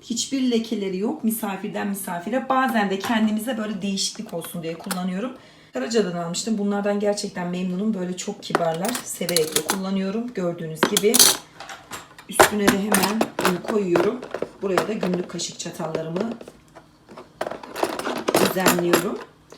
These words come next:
Bu şekilde ben şimdi tekrar su kaynatayım. İyice üstüne su ekleyeyim arkadaşlar. Sonucu inşallah sizlerle paylaşacağım.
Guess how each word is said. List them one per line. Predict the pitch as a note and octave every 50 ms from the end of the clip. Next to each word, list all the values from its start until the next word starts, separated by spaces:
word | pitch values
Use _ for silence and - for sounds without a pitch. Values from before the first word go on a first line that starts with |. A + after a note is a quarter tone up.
| - - - - -
Bu | B3+
şekilde | - - B3+ - - A#3 A3 B3 A#3+ G#3
ben | A#3 C#4 C#4
şimdi | C4+ - C#4 C4
tekrar | - D#4+ D#4 D4 C4+ C4 A#3
su | A#3 - - -
kaynatayım. | - E4 E4+ D4+ D4 D4 C#4+ C#4+ - - D4 D#4 D#4 D#4 -
İyice | A3+ G#3+ A3+ A#3 F3+ E3+ A3 B3 C#4+ D4 - - - - _ _ _ _ - -
üstüne | F#3+ - - - F3 F3 G3 G3+
su | - - - F3
ekleyeyim | E3 E3 - - E3 D#3+ D#3+
arkadaşlar. | D#3+ D#3+ - E3 D#3+ D#3+ - - C4 D4
Sonucu | D4 - - A3+ G3+ G3 F3 D3 -
inşallah | A3+ A#3 - - G#3 F#3+ F#3 G#3 B3 B3+
sizlerle | - - - E3 D#3+ E3+ F3 D#3+ F3 A#3 -
paylaşacağım. | - F3 E3 D#3+ E3 - - - D#3 D#3